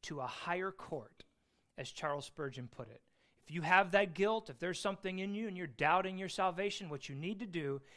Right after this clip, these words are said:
is take your heart and take it to a higher court, and that is, in verse twenty, "For if our heart condemn us, God is greater than our heart."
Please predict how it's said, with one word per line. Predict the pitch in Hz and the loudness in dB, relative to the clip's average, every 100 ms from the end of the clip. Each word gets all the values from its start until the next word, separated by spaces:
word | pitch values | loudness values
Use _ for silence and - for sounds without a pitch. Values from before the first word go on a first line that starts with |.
| - | -16
is | - 127 - | -10 -6 -6
take | - 208 226 | 0 0 2
your | 262 | 0
heart | - 151 135 - - - - | 0 0 0 -6 -14 -16 -10
and | 139 | -8
take | - 180 180 | -2 0 0
it | 190 | -2
to | 156 | -4
a | 143 | -2
higher | 143 156 180 | 2 2 2
court, | - 143 131 - | -2 -6 -6 -8
and | 139 | -4
that | 151 185 | 0 2
is, | 151 139 135 - - - - | 0 -2 -6 -12 -20 -20 -16
in | 127 | -6
verse | 143 185 | -4 -4
twenty, | - 147 131 | -2 -2 -2
"For | - 135 | -4 -4
if | - | 2
our | 147 | 2
heart | 139 170 240 | 4 2 2
condemn | 240 208 139 131 | 0 0 0 0
us, | 123 127 127 | -6 -10 0
God | 190 185 156 120 107 113 113 - _ _ _ _ | 6 8 6 4 -4 -10 -14 -16 _ _ _ _
is | 143 123 | -10 -10
greater | 113 147 190 190 135 117 - _ _ _ _ _ _ _ _ | -8 0 4 4 0 -8 -14 _ _ _ _ _ _ _ _
than | 120 131 | -6 -4
our | 131 | -4
heart." | - 131 117 - - | -4 -4 -6 -10 -20